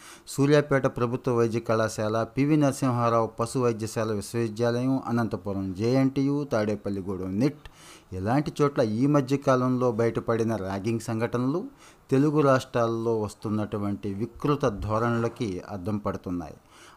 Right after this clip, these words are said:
అస్సాంలోని సిల్చార్ ప్రభుత్వ దంత వైద్య కళాశాల, నాగ్పూర్ ప్రభుత్వ వైద్య కళాశాల, చండీగఢ్ ఆర్కిటెక్చర్ కాలేజ్, వెల్లూరు క్రిస్టియన్ మెడికల్ కాలేజ్,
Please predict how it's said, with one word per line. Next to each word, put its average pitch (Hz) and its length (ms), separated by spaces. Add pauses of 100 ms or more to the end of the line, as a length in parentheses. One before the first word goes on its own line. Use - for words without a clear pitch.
అస్సాంలోని 151 600
సిల్చార్ 139 520
ప్రభుత్వ 131 520
దంత 113 300
వైద్య 123 320
కళాశాల, 110 800
నాగ్పూర్ 139 560
ప్రభుత్వ 123 460
వైద్య 117 280
కళాశాల, 107 760 (140)
చండీగఢ్ 147 460 (180)
ఆర్కిటెక్చర్ 110 540 (120)
కాలేజ్, 110 340 (560)
వెల్లూరు 147 380
క్రిస్టియన్ 117 540
మెడికల్ 113 360
కాలేజ్, 110 420